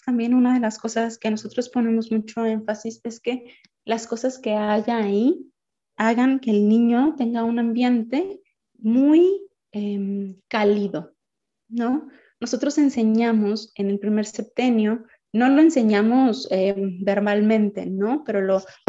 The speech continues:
lo enseñamos en el, como con el contexto y con los ritmos y con todo esto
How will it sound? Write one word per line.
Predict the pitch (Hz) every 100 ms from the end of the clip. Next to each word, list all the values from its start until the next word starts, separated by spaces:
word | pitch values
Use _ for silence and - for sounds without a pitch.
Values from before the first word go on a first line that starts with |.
| -
lo | 226
enseñamos | 226 226 214 220 220 247 254
en | 226
el, | 214 175 -
como | _ 196 196 196
con | 214 202
el | 202
contexto | 202 202 247 254 - - 247 262
y | 226 -
con | - 190 180 180 180
los | 185 180
ritmos | 254 254 262 220 226 226
y | -
con | 190 185
todo | 202 208
esto | 220 214 226